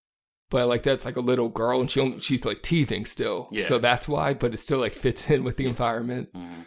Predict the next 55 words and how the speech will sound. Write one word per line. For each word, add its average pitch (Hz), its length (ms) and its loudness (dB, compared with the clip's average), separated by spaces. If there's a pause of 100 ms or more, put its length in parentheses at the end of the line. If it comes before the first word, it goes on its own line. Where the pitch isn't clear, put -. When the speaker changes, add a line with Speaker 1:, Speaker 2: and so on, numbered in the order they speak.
(120)
Speaker 1:
I 120 100 -2
just 117 160 -10
like - 180 -8
that, 87 340 0
uh, 107 260 -4
background - 420 -4
character. - 480 -10 (260)
Also, 196 240 6
nuns 135 460 4
k-, - 200 -14 (140)
keep - 220 -2
po-, - 180 -2
they 143 120 2
weren't 147 320 2
i-, 120 240 -2
at 117 120 -2
Lester's 117 360 -4
Possum 117 340 -4
Park, 143 300 -4
but 107 120 -8
they're 117 160 -6
in, 110 160 -4
like, 98 360 -10
the - 180 -6
mall. 110 560 -4 (320)
And 113 280 0
Speaker 2:
Oh, 90 40 -6
yeah. 90 80 -4
Speaker 1:
in 131 80 2
a 117 80 0
diner 127 400 -4
later, 147 300 0
there's 120 260 -4
these 127 160 -4
two 170 220 -2
nuns 135 580 0 (460)
that 123 160 2
I 113 40 6
guess 123 260 0
are 135 120 2
going 123 320 4
on 123 100 2
a 117 40 -2
similar 120 560 0
route, 123 380 0 (280)
road 131 220 2
Speaker 2:
Yeah, 117 60 -2
Speaker 1:
trip. 98 360 -2
Speaker 2:
they 98 100 -2
were 107 120 -8
on 123 40 -10
the 113 120 -10
Open 98 300 -10
Road 104 280 -10
song 90 340 -14